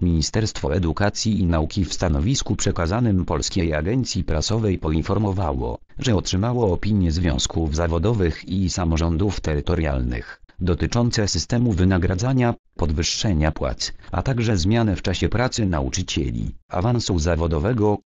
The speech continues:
oceny pracy i urlopu wypoczynkowego. Dokumenty te będziemy teraz szczegółowo analizować. Kolejna tura rozmów odbędzie się dwadzieścia dwa października, zaznaczyło Main.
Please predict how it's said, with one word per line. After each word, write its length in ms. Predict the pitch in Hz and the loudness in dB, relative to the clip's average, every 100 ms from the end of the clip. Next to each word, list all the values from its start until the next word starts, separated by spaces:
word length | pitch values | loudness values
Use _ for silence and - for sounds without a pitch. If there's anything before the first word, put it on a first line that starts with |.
| _ | _
oceny 360 | 107 95 82 71 | -4 0 0 0
pracy 360 | 104 123 - | 0 0 0
i 180 | 107 95 | 0 2
urlopu 460 | 82 80 85 - 80 | 4 2 2 0 0
wypoczynkowego. 1000 | 90 78 78 80 78 78 67 58 60 57 - _ _ _ _ _ _ _ _ | 0 0 -2 -2 0 2 2 0 -2 -4 -8 _ _ _ _ _ _ _ _
Dokumenty 640 | - 95 90 92 107 120 110 | -4 -2 0 2 2 0 0
te 140 | - | 0
będziemy 420 | 80 85 104 131 110 | 0 0 0 0 0
teraz 400 | 123 98 73 - | 0 0 -2 -4
szczegółowo 680 | - - 85 85 92 85 82 | -4 -2 0 2 0 2 2
analizować. 880 | 95 87 80 69 62 64 60 - - - _ _ - - | 2 2 2 0 0 -2 -6 -8 -14 -18 _ _ -16 -4
Kolejna 440 | 110 92 80 80 | 0 2 2 0
tura 280 | 101 92 78 | 0 0 2
rozmów 440 | 110 101 120 90 | 0 2 2 2
odbędzie 480 | 87 76 101 117 107 | 2 0 0 0 0
się 140 | - | 0
dwadzieścia 520 | 95 90 80 76 - 71 | 0 0 0 0 0 0
dwa 200 | 78 107 | 0 0
października, 800 | 82 80 80 80 113 123 95 85 - - | 0 -2 0 2 2 2 0 -2 -6 -4
zaznaczyło 680 | 85 92 85 80 123 107 87 | 0 2 0 0 2 2 2
Main. 320 | 71 71 | 0 0